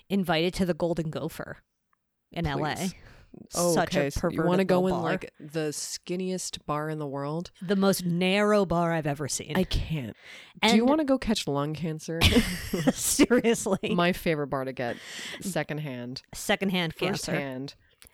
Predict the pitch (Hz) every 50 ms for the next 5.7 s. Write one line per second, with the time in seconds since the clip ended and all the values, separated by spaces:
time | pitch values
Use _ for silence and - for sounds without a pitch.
0 | _ - - - - 311 381 339 - - - _ _ _ _ - 190 190 180 170
1 | 160 151 139 117 104 135 - - - - 98 69 67 80 95 135 143 135 123 117
2 | 87 - - - - - 170 175 165 165 147 - - - - 156 - - - -
3 | - - - - - - - - _ _ - 220 240 247 254 262 262 240 285 -
4 | - 359 359 403 427 - 302 254 202 - 185 - - 180 180 190 190 139 135 135
5 | 131 135 165 180 - - 247 247 262 269 269 277 269 254